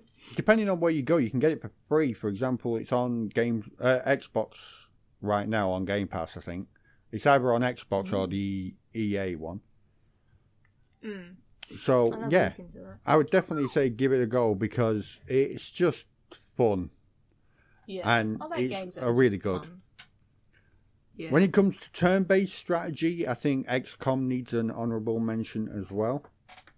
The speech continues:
Speaker 2: Yeah.
Speaker 1: Because X COM, X COM is just a really good game.
Speaker 2: Mm.
Speaker 1: Next.
Speaker 2: Not played it, so. <laughs>
Speaker 1: Well, last couple now.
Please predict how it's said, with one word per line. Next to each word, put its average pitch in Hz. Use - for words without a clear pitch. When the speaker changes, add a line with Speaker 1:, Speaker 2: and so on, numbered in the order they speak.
Speaker 2:
Yeah. 170
Speaker 1:
Because 110
X 117
COM, 110
X 135
COM 104
is 90
just -
a 90
really 87
good 87
game. 87
Speaker 2:
Mm. 190
Speaker 1:
Next. 190
Speaker 2:
Not 190
played 175
it, 175
so. -
<laughs> -
Speaker 1:
Well, 143
last 151
couple 170
now. 170